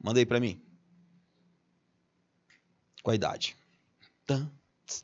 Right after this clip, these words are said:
tana. Se não quiser citar, não tem problema. Lá vai a foto. Depois eu explico por que que eu perguntei a idade de vocês, meninas.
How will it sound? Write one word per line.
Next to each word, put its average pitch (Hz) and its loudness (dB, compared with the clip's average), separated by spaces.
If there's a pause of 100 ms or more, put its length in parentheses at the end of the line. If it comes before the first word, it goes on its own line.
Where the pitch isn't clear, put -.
tana. 127 0 (420)
Se - 0
não 135 6
quiser 120 6
citar, 113 6
não 127 2
tem 123 0
problema. - -2 (1000)
Lá 110 8
vai 110 10
a 139 10
foto. - 8 (380)
Depois 107 4
eu 131 12
explico 135 4
por 180 10
que 127 6
que 151 4
eu - 6
perguntei 160 8
a - 8
idade 147 10
de 143 -4
vocês, 127 4
meninas. 76 -6